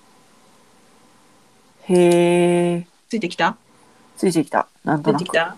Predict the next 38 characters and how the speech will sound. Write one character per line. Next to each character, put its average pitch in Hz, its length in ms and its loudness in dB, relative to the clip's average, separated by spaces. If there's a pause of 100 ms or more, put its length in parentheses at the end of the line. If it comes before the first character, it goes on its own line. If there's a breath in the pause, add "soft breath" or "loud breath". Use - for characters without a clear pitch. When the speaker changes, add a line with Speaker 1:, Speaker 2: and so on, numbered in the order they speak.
Speaker 2:
は 151 240 -6
い。 156 100 -16 (840)
Speaker 1:
え、 - 180 -2 (380 soft breath)
だ 285 140 2
か 226 140 2
ら、 196 360 2
Speaker 2:
う 208 100 2
ん。 175 280 0 (380)
Speaker 1:
あ - 60 -12
れ 160 40 -12
で 165 60 -18
し - 100 -12
ょ？ 311 200 -2 (260)
Speaker 2:
う 190 60 0
ん。 185 180 0
Speaker 1:
あ 165 160 -6
の、 143 480 -10 (2500)
え、 392 220 0
ひ - 180 -4
ょ-、 370 60 8 (760)
わ 262 100 2
か 427 120 2
ん 466 60 -2
な 311 80 4
い 233 60 0
け 196 100 2
ど、 175 100 0
そ 202 140 -6
の 190 160 -2
外 302 260 2 (240)
輪 339 80 0
山 196 460 -2
の 226 280 -4
中 277 840 2
の、 233 480 -4
Speaker 2:
う 220 80 2
ん。 220 40 6
う 214 40 6